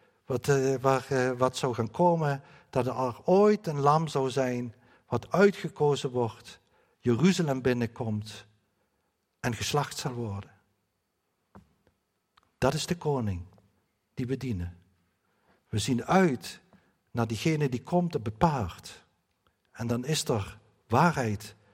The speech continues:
en dan zal er oordeel zijn. Maar nu is er genade. Nu komt hij op een ezel en maakt zich bekend als degene waar we rust mogen vinden, waar we zachtmoedigheid mogen zien en dat we aan zijn voeten mogen zitten.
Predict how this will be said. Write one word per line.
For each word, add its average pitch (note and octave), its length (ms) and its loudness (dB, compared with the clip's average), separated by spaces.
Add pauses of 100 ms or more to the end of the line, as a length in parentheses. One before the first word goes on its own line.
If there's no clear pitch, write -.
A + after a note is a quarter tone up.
(200)
en A#2+ 140 -6
dan A#2+ 120 4
zal C3 180 0
er B2 80 -2
oordeel C#3+ 360 -2
zijn. G#2+ 240 0
Maar A2+ 120 2
nu C#3 420 2 (360)
is - 220 -8
er A#2+ 100 -4
genade. G#2 440 -2 (540)
Nu G3+ 240 4
komt E3+ 360 -4
hij B2 260 -4 (200)
op A2 160 -6
een A#2+ 100 -4
ezel C3+ 680 -4 (300)
en A#2 180 -4
maakt C3+ 240 0
zich - 140 -8
bekend C3 640 -4 (340)
als A#2+ 220 -4
degene B2+ 480 -2
waar A#2 220 2
we A#2 120 -2
rust C3 380 0
mogen A#2 300 -6
vinden, G2+ 420 -6 (340)
waar B2 200 2
we A#2 120 0
zachtmoedigheid B2+ 880 -4
mogen A2 280 -4
zien G#2+ 380 -8 (300)
en A2+ 140 -8
dat B2 200 0
we C3 100 -6
aan A#2+ 160 -4
zijn A2 180 -2
voeten D3 320 -2
mogen A2 280 -4
zitten. - 380 -12